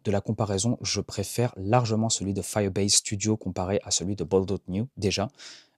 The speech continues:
Euh, vous me direz ce que vous en pensez en commentaire. Si ça se trouve, vous avez un avis, euh, qui diffère du mien et c'est tout à fait normal.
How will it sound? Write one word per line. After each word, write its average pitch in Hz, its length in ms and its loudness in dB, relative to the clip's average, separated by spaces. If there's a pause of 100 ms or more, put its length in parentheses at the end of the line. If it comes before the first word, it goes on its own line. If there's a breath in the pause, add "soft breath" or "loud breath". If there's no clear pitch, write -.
(120)
Euh, 87 460 0
vous 92 100 -2
me 104 60 2
direz 107 180 4
ce - 60 0
que 104 80 4
vous 98 120 0
en 90 60 -2
pensez 95 320 2
en 95 80 -4
commentaire. 92 440 -2
Si - 120 -2
ça - 160 -2
se - 60 -4
trouve, 95 340 -4
vous 82 220 -6
avez 92 260 -4
un 95 140 -6
avis, 90 400 -4
euh, 80 180 -6
qui - 160 -4
diffère 104 480 0
du 107 160 2
mien 104 260 2
et - 40 -10
c'est - 120 -6
tout - 140 -10
à 104 80 -2
fait 117 140 0
normal. 98 500 -2